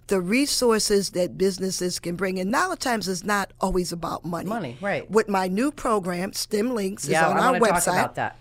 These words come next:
Speaker 1: Uh, we are looking for the business community. I also run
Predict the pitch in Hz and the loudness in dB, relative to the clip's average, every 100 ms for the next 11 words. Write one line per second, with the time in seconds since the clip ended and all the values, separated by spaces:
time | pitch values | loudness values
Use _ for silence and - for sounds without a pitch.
0 | - - - - 214 202 190 185 190 190 | -20 -20 -16 0 4 4 4 2 2 0
1 | 214 190 185 233 233 220 202 - 208 190 | 4 4 6 4 4 -2 -4 2 4 6
2 | 185 165 165 190 180 190 - 208 196 196 | 2 -2 0 0 0 -4 -4 0 0 0
3 | 190 196 196 - 170 170 190 190 220 196 | 0 2 0 0 -2 0 0 0 0 0
4 | 180 190 180 | 0 0 0